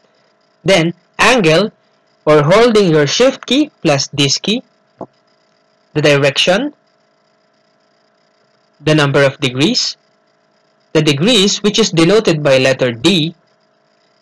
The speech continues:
the number of minutes, and the minutes, which is denoted by this key or the apostrophe key.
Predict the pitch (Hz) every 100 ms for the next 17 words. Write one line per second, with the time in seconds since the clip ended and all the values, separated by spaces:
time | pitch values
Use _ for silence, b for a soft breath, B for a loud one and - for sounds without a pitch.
0 | - 156 214 185 156 131 135 135 233 -
1 | - - _ _ _ _ _ _ _ _
2 | _ 156 147 143 190 277 175 170 - 170
3 | 185 180 175 160 165 151 147 143 135 127
4 | 143 - - 208 135 123 _ - 139 139
5 | 131 - 165 160 156 135 151 - 156 113